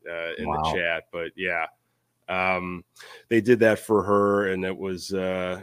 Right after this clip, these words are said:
Speaker 1: yeah, I've got it sitting there on, on the shelf right here. Uh, no Gene Honda, though. I don't think there was ever a Gene Honda.
Speaker 2: I think we need a Gene Honda, and, and, and
Speaker 1: <laughs> Right.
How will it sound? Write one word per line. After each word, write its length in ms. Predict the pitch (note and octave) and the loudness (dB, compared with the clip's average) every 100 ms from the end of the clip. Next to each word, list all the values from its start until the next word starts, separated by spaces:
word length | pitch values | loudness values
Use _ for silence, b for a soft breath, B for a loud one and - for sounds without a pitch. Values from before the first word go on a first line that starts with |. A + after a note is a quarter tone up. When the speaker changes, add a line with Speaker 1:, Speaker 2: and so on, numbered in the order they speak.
| - | -10
Speaker 1:
yeah, 240 | G#2 D3 A2+ | -4 -2 -2
I've 120 | F#2 | -2
got 180 | G#2 G2+ | -2 -2
it 40 | |
sitting 260 | - A2 G#2 | -6 -8 -4
there 140 | G#2 | -2
on, 140 | G#2 | -2
on 160 | G#2+ G#2+ | -4 -4
the 60 | G#2 | -4
shelf 360 | - A2+ G#2+ | -2 -2 -2
right 160 | A2+ G#2 | -4 -4
here. 260 | A2 E2+ D#2+ | -4 -4 -6
Uh, 140 | F#2+ | -4
no 180 | F#2+ D#3 | 6 8
Gene 240 | F#3 F3+ F3 | 8 6 6
Honda, 460 | A2+ C3 F3+ F2+ | 6 4 4 -2
though. 240 | D#2 D2 C2+ | -6 -8 -6
I 100 | F2+ | -8
don't 160 | G2+ | -6
think 140 | B2+ G#2+ | -8 -4
there 100 | G2 | -4
was 140 | F2+ | -2
ever 200 | G#2 G2 | -4 -4
a 60 | E2+ | -8
Gene 240 | - F2+ | -6 -8
Honda. 440 | E2+ F2+ E2+ B1 G#1 _ _ _ | -6 -8 -8 -12 -18 _ _ _
Speaker 2:
I 80 | - | -2
think 160 | G#3 C#4+ | 2 6
we 80 | C4 | 8
need 180 | D4+ C#4+ | 8 6
a 40 | |
Gene 260 | A2 G2+ F#2 | 4 2 0
Honda, 260 | E2 E2 E2 | 0 0 0
and, 120 | F#2+ | 0
and, 400 | A2+ A2+ A#2+ A#2 | 2 4 4 4
and 200 | A2 | 2
Speaker 1:
<laughs> 0 | |
Right. 100 | B2+ | 2